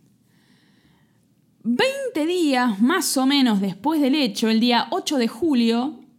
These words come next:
recordemos que esto pasó el diecinueve de junio, bueno, el ocho de julio,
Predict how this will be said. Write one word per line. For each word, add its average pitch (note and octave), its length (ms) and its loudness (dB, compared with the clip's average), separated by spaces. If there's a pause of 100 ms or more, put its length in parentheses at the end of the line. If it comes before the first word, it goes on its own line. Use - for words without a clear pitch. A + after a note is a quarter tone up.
(540)
recordemos A3 600 0
que B3+ 100 0
esto B3 160 -2
pasó G#3 240 -2
el A3 140 2
diecinueve A3+ 760 2
de G3 140 -2
junio, A3 800 -2 (460)
bueno, C#3+ 400 -6 (420)
el - 220 -2
ocho A4+ 380 -4
de C4+ 100 0
julio, A#3 720 -2